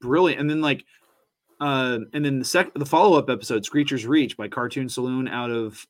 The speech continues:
Ireland, they were, oh my gosh. Like, uh, I think Cartoon Saloon is the same studio that did, um, uh, what is it? Um,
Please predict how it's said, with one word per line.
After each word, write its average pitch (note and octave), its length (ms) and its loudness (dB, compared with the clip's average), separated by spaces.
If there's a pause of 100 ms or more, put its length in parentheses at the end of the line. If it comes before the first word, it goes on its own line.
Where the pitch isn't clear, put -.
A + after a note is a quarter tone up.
Ireland, B2+ 600 0 (500)
they D#3+ 800 6
were, C3 640 2 (320)
oh D#3 200 -2
my B2+ 260 0
gosh. A2 720 -2 (400)
Like, B2+ 280 -4 (420)
uh, D3 60 -2 (260)
I D3+ 120 -2
think F#3+ 280 -2
Cartoon E3+ 420 2
Saloon D3 380 0
is C3 80 -2
the A#2 80 -6
same D3+ 380 -4
studio C#3+ 420 4
that A2+ 220 -2
did, B2 440 0
um, A2+ 640 -6 (1200)
uh, G#2 220 -20 (380)
what A2+ 240 -6
is G#2 180 -8
it? G2+ 160 -6 (100)
Um, G2 540 -14